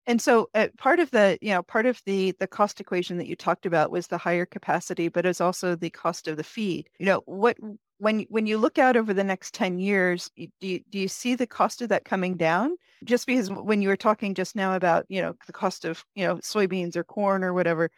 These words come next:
I imagine at some point we'll be talking about the cost of feed, um, used for cultivated meat in much a similar way of, you know, uh, you know, is that price continuing to come down? Are there better formulations or cheaper formulations that can be used?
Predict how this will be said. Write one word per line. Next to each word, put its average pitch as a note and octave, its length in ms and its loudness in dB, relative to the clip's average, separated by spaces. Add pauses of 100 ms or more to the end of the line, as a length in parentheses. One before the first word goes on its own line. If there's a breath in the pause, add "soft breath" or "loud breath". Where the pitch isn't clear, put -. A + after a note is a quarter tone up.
(140 soft breath)
I G3+ 60 4
imagine A3 440 4
at D3+ 120 -4
some B3 140 -2
point A#3+ 180 -4
we'll G3 120 -2
be F#3 120 -2
talking G3 400 -2
about F3 220 0
the F#3+ 100 -8
cost - 400 -2
of F3 100 -8
feed, G3+ 460 -2 (440)
um, F#3 240 4
used G3 240 0
for F#3 140 -2
cultivated F3+ 640 0
meat G3 440 0
in F#3+ 180 -2
much G3 220 2
a F#3 40 -2
similar F3+ 440 0
way F3+ 300 6
of, - 200 0
you E3 120 -4
know, F3 180 -2 (120)
uh, F3+ 160 0
you - 200 -8
know, F#3 160 0
is G#3+ 220 0
that - 180 2
price - 280 0
continuing F3 540 -6
to D#3+ 80 -10
come F#3 240 -6
down? F3 320 2
Are E3+ 80 0
there D#3+ 140 0
better F3+ 280 0
formulations F3 920 -2
or E3 80 -4
cheaper F#3 340 -4
formulations F3+ 720 -2
that - 160 -4
can F3+ 160 -8
be E3+ 100 -6
used? E3+ 540 -2